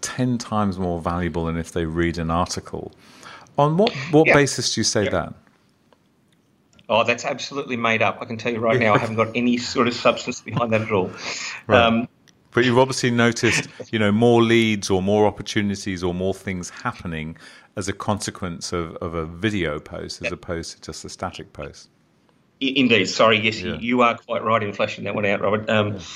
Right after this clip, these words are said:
Speaker 2: that, that's what we do see is, is we tend to, we certainly hear when, when, uh, someone calls up and sort of says, "I just thought I'd call,"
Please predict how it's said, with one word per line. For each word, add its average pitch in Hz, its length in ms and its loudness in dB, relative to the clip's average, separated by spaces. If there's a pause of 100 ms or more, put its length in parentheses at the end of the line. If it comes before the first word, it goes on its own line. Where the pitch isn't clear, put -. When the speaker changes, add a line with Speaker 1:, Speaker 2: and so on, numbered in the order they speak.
(260)
Speaker 2:
that, 135 200 2
that's 165 220 4
what 151 100 -2
we 117 80 -6
do 135 160 -2
see 107 280 -4
is, 98 240 -10
is 113 280 -10
we 123 120 -4
tend 82 420 -4
to, 113 360 -2 (440)
we 123 100 2
certainly 135 360 4
hear 127 360 4
when, 113 320 0
when, 110 380 0 (320)
uh, 104 140 -8
someone 104 340 0
calls 110 320 2
up 113 160 4
and 107 120 -4
sort 110 140 -6
of 107 60 -6
says, 107 240 -4
"I 95 80 2 (460)
just - 180 -4
thought 110 240 6
I'd 95 80 -6
call," 123 440 2